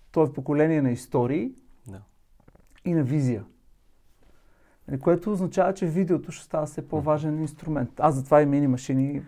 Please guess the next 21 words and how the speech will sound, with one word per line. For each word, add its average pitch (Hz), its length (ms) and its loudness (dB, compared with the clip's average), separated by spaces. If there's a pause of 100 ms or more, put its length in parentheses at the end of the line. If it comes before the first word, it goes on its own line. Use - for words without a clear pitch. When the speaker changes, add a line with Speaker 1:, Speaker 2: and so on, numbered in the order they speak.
(120)
Speaker 1:
нали, - 300 -10
базирах 135 460 0
изцяло 127 460 2
върху - 280 -10
видео. 113 200 -2
Speaker 2:
Да. 87 80 -8 (580)
Добре, 107 500 0
като - 260 -8
казахме 117 500 0
Speaker 1:
<clears throat> - 0 -
Speaker 2:
видео, 117 340 -2
новият 117 460 0
ти - 100 -14
проект, - 440 -4 (140)
знам, 113 260 2
че - 140 -12
правиш 117 220 2
някои 113 320 -4
интересни 107 420 -2
неща, 107 280 0
заедно 104 440 -2